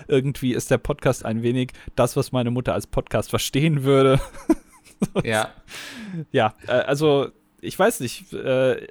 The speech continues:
Speaker 1: es lag aber am Ende nicht an Mickel, sondern es lag an mir. Ich hab einfach die falsche Datei hochgeladen, hab es korrigiert. Falls das nochmal passieren sollte, einfach,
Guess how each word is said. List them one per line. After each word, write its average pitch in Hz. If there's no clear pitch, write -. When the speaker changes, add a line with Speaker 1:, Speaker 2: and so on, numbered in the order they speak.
Speaker 1:
es -
lag 156
aber 143
am 131
Ende 160
nicht 160
an 120
Mickel, 180
sondern 143
es -
lag 117
an 92
mir. 151
Ich -
hab 135
einfach 113
die -
falsche 110
Datei 113
hochgeladen, 117
hab 180
es -
korrigiert. 143
Falls 160
das 160
nochmal 185
passieren 143
sollte, 139
einfach, 170